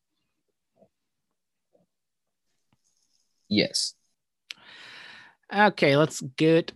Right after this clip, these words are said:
Speaker 2: on to it finally with everyone's favorite show that we always love to talk about so in-depthly, which is definitely a word. Uh, we have Raw, Miz T V, uh, more Miz and Morrison being fucking cringy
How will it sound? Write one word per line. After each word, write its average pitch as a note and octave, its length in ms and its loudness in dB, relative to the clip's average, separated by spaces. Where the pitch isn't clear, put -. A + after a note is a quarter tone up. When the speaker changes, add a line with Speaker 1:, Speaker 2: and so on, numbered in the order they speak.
Speaker 2:
on D#3+ 400 2
to E3+ 280 4
it D#3+ 80 0
finally F3+ 420 2
with D3+ 100 0
everyone's F#3+ 540 6
favorite F3 480 2
show D3+ 260 0
that C3 120 2
we B2+ 120 0
always D3 340 2
love B2+ 160 -2
to A2+ 60 -10
talk B2 280 -6
about A2 260 -4
so F#3+ 420 4
in-depthly, C3+ 1300 -4
which - 180 -20
is - 320 -20
definitely C3 380 -2
a F#2+ 100 -6
word. B2+ 340 -4
Uh, G2 160 -10
we B2 100 -6
have D#3 380 0
Raw, F#3 380 6
Miz F#3+ 260 2
T F#3 220 -2
V, F3+ 400 2
uh, G#2+ 160 -6
more D3 240 2
Miz D3 300 2
and A#2+ 80 -2
Morrison C3+ 440 -2
being B2 540 -2
fucking A2+ 580 -6
cringy B2+ 540 -4